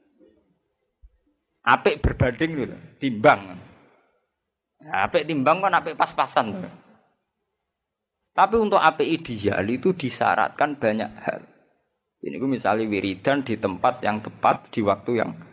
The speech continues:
tepat. Yaitu zaman Rasulullah itu ya tepatnya jam telu bengi niku.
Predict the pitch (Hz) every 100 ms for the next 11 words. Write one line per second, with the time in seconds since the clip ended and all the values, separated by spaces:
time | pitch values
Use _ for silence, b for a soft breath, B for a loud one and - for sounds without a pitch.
0 | - - - - - _ _ _ _ _
1 | _ _ - 92 135 104 98 98 101 -
2 | 98 95 82 170 127 - - 71 147 131
3 | 98 98 101 - 101 98 90 -